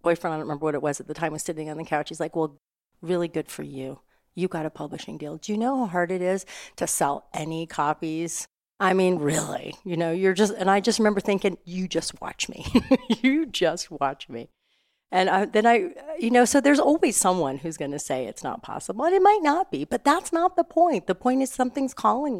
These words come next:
you. Something's bringing you alive. And we get so caught up in these Instagram times that it has to have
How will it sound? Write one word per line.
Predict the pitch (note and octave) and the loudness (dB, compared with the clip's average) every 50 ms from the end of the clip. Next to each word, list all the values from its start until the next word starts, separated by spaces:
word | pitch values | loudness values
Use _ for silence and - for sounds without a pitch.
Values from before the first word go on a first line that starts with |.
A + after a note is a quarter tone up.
| D#3+ | -8
you. | - - - E3+ - - - - | -12 -16 -18 -20 -20 -20 -20 -4
Something's | - - A3+ G#3+ - C4+ C4 B3 | 2 2 2 2 2 -2 -2 -2
bringing | - - - E3 F#3 F#3+ G3 | -2 -4 -6 -6 -4 -4 -4
you | G3+ G#3 A3 A3+ | -4 -4 -2 -2
alive. | A3 A3 G#3+ G3+ A#3 C#4 B3+ D3+ - - - _ _ _ _ _ _ _ _ _ _ _ _ _ _ _ | -2 -2 -4 -4 -6 -10 -12 -14 -14 -16 -20 _ _ _ _ _ _ _ _ _ _ _ _ _ _ _
And | - G3+ G3 | -2 0 0
we | A3+ A#3 | 0 2
get | G3+ B3 A3+ - | 2 2 2 2
so | - - - - A#3+ A#3 B3 C4 | 0 -2 0 4 4 6 6 4
caught | B3+ - - A#3+ A#3+ A3 | 2 0 0 2 4 4
up | A3 A3 A3 - | 4 2 0 -2
in | G#3+ F#3+ F3+ | -4 -6 -6
these | E3+ E3+ F3 F3 E3 - | -4 -6 -6 -6 -8 -6
Instagram | - - F#3+ F#3 - - F#3+ E3+ F3 E3 D#3+ E3 E3 | -6 -4 -4 -4 -4 -6 -6 -4 -4 -4 -4 -6 -6
times | - - F3 F3 E3+ D#3+ D#3 D3+ | -8 -6 -6 -4 -4 -4 -4 -4
that | D3+ C#3+ | -6 -6
it | D3 - | -6 -6
has | - - D3+ D3+ - - | -6 -6 -6 -6 -6 -6
to | - D3 | -10 -10
have | - - E3+ D3+ D3+ D3+ D3 D3 D3+ - - - | -8 -6 -6 -4 -4 -4 -6 -8 -12 -18 -20 -20